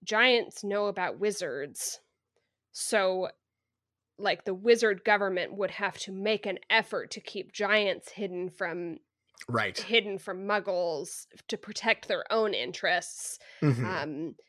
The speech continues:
Speaker 1: and the giants are not invested in their interests. Like, I think that that would, that would be, like, a satisfying way of dealing with this. So it, it's just,
Speaker 2: Yeah.
Speaker 1: I mean, it's just, it's a dumb joke.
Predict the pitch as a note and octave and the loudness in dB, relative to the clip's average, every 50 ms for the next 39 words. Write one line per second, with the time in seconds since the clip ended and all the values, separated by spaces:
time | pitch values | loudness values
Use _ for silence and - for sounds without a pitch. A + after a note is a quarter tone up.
0 | _ _ - G3 G#3 F#3+ F#3 E3+ F#3 F3+ E3 - G3+ F#3+ F3+ F3 E3+ E3+ F3+ E3 | _ _ -2 0 0 0 0 0 0 0 2 2 2 4 4 4 4 2 0 -4
1 | - - - - F#3+ D#3+ D#3 F#3+ G#3 G3 F#3 D#3+ A2 A#2 E3 E3+ F3+ F3 C3 - | -10 -10 -8 -8 -8 -4 0 2 4 6 6 4 4 2 -2 -4 -2 -4 -4 -4
2 | - - A3 D3 E3+ A3 F3 E3+ E3 D#3+ - - - C3 - F#3 - - - - | -4 -2 -2 0 0 0 -2 -2 -2 -2 -2 -2 -2 -4 -6 -6 -6 -8 -8 -8
3 | F#3+ - - - - - G#3 F#3 - - - G#3+ A3 - A#3 A#3 G#3 G3+ G3 - | -8 -8 -10 -8 -4 -2 0 -2 0 0 0 0 2 6 4 4 4 2 -4 -4
4 | - G#3+ G3+ G3+ D#3 F3 G3+ F3+ - - _ _ _ _ _ _ - G#3 A3+ G#3 | 0 2 2 2 2 0 -2 -4 -6 -10 _ _ _ _ _ _ -4 0 2 2
5 | F3 C3 G#3 G3 F#3 G3 F#3+ D#3+ F3+ - F#3+ - - - F3+ F3 F3 F#3 - - | 2 2 0 0 0 0 0 0 -2 -4 -6 -6 -2 0 2 2 2 -2 -4 -4
6 | - F#3 - F#3+ F#3 G3 F3+ - F#3 F3+ F3+ F3+ - G3 G#3 A#3 B3 C4 D4+ D#4 | -2 0 2 2 2 0 0 2 2 0 0 -2 -2 0 2 4 4 4 4 2
7 | D#4+ D#4+ - E4 D#4 E4 E4+ - - - B3 G#3+ G3 - - G#3+ A#3 A4+ G4 D3 | -2 0 2 4 4 4 4 2 0 2 4 4 4 4 4 6 6 6 8 8
8 | - - D#2+ D2 - - B2+ - - - - - - - - - - - - - | 6 4 4 2 -2 -6 -8 -10 -14 -20 -20 -20 -20 -20 -20 -20 -20 -20 -20 -20
9 | - - - - D#4+ F4+ F#4+ G4 F4+ F#4 F#4 - A4+ A4 - - - F#4 G#4 G#4 | -20 -18 -12 -4 0 4 6 6 6 4 4 2 0 0 0 0 2 4 4 4
10 | - - G4+ F4+ F4+ D#4+ D#4+ D#4+ D4 B3 A3 F3+ D#3 E3+ E3+ - - - - | 4 4 4 6 6 6 8 8 6 4 4 2 2 2 2 0 -2 -6 -16